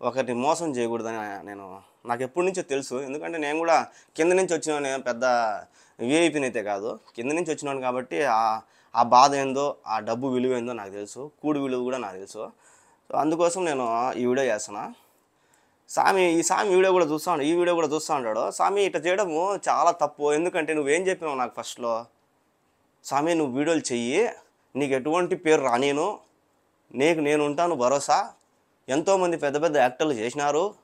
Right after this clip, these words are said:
ఇట్లే ఆయన మాట్లాడేది, 'ఎంతో పెద్ద పెద్ద యాక్టర్లు చేసినారు, నువ్వు చేస్తే ఏం కాదు, నీకు ఎటువంటి పేరు రానియను' అన్నావు. పోయి పోయి మా రాజంపేటలతో పెట్టుకున్నావు నువ్వు.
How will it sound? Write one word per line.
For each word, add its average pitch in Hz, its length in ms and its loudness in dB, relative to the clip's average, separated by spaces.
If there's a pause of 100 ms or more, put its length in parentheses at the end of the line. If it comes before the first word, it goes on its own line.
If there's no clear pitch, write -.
(300)
ఇట్లే 139 240 4
ఆయన 170 120 6
మాట్లాడేది, 151 540 2
'ఎంతో 123 260 -2
పెద్ద 151 240 0
పెద్ద 156 120 0
యాక్టర్లు 131 380 2
చేసినారు, 135 600 -4 (500)
నువ్వు 147 160 0
చేస్తే 147 340 0
ఏం 120 200 -2
కాదు, 143 440 2 (1080)
నీకు 143 180 2
ఎటువంటి 165 340 2
పేరు 160 240 2
రానియను' 143 540 0 (560)
అన్నావు. 123 280 -4 (640)
పోయి 170 140 4
పోయి 196 200 2
మా 175 140 6
రాజంపేటలతో 160 640 6
పెట్టుకున్నావు 123 400 -4
నువ్వు. 113 520 -6